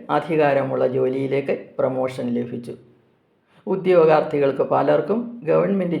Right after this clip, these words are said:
ജോലി തന്നെ ലഭിച്ചു. പഠനകാര്യങ്ങളിൽ വിദ്യാർത്ഥികൾ മുന്നിലായി. വിദേശത്ത് പോകാൻ ആഗ്രഹിച്ചിരുന്നവർക്ക് ആഗ്രഹം സാധിച്ചു. എന്നാൽ രണ്ടായിരത്തി ഇരുപത്തിയഞ്ച് മാർച്ച് ഇരുപത്തിയൊൻപതിന്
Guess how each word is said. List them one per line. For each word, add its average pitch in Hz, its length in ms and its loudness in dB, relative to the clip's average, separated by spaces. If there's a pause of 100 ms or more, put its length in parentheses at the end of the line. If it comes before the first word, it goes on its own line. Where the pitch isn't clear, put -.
ജോലി 127 280 0
തന്നെ 123 180 -4 (100)
ലഭിച്ചു. - 340 -10 (720)
പഠനകാര്യങ്ങളിൽ 139 960 0 (340)
വിദ്യാർത്ഥികൾ 139 720 0 (220)
മുന്നിലായി. 135 560 -6 (580)
വിദേശത്ത് 185 580 2
പോകാൻ 143 300 4 (160)
ആഗ്രഹിച്ചിരുന്നവർക്ക് 147 960 -2 (260)
ആഗ്രഹം 123 420 -4
സാധിച്ചു. 113 380 -10 (680)
എന്നാൽ 175 220 2 (100)
രണ്ടായിരത്തി 156 640 4
ഇരുപത്തിയഞ്ച് 143 560 0
മാർച്ച് 139 380 -2
ഇരുപത്തിയൊൻപതിന് 135 760 -2